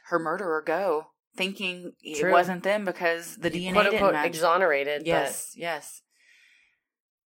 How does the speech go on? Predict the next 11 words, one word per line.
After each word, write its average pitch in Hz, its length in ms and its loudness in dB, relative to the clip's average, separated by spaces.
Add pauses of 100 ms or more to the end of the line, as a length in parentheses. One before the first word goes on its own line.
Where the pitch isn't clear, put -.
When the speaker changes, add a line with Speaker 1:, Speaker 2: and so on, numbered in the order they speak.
(200)
Speaker 1:
Next 269 340 2
up, 120 180 0
the 190 120 2
only 277 200 4
female 175 720 0 (100)
that 165 100 2
w-, 139 260 0
well, 160 200 6
other 160 280 4
than 147 160 -8
Patsy, 139 600 -2